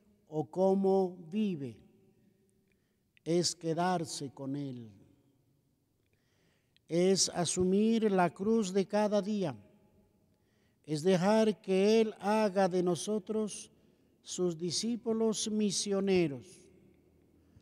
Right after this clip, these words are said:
Seguir a Jesús significa vivir su propia vida, como vivió Jesús, sin comodidades, sin seguridades,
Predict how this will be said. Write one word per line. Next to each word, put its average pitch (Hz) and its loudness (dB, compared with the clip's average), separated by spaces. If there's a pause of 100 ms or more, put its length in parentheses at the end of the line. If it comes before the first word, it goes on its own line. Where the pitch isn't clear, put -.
(340)
Seguir 175 4
a 190 6
Jesús 196 2
significa 185 -2 (720)
vivir 202 2
su 165 -4
propia 180 0
vida, 143 -4 (840)
como 160 -2
vivió 147 -4
Jesús, 135 -14 (1500)
sin 160 -2
comodidades, 151 -4 (680)
sin 170 0
seguridades, 151 -4